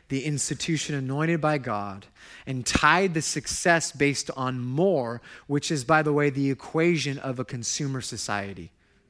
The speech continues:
And we are all participating in it.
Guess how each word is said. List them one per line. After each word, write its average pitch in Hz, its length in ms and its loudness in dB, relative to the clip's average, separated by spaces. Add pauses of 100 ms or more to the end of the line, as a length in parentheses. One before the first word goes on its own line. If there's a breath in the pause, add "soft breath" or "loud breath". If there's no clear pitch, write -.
(1500 soft breath)
And 139 180 0
we 180 160 6
are 202 120 8
all 170 180 4
participating 139 1000 -2
in 101 140 -10
it. - 80 -20